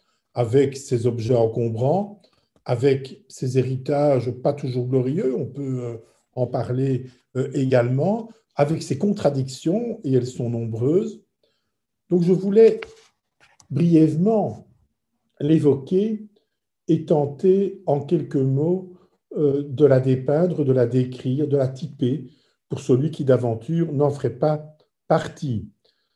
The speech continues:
Euh, il me semble qu'on peut en un premier temps, bah, défendre la thèse que du point de vue, euh, spirituel et symbolique du moins,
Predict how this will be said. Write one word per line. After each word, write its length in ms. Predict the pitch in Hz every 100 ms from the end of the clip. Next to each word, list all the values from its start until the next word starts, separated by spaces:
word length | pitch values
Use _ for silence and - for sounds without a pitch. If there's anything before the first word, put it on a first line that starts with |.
| _ _ -
Euh, 240 | 110 107 107 - _ _ _ _ _ _ _ _ _ _ _ _ _ _ _ _ _ _
il 120 | 185
me 100 | 185
semble 480 | 156 - 180 139 -
qu'on 180 | 151 135
peut 160 | -
en 120 | 147 135
un 120 | 135
premier 440 | 135 131 120 113
temps, 400 | - 151 202 220 - _ _ _
bah, 120 | 123
défendre 640 | 113 170 135 170 151 131
la 140 | 117 113
thèse 460 | - 180 214 214
que 120 | 208 131
du 140 | 139
point 220 | 135 131
de 80 | 123
vue, 460 | 123 156 143 110 - -
euh, 360 | 139 113 113 -
spirituel 600 | - 131 113 110 139 120
et 40 |
symbolique 540 | 113 117 107 110 170 143
du 120 | 113
moins, 380 | 107 120 180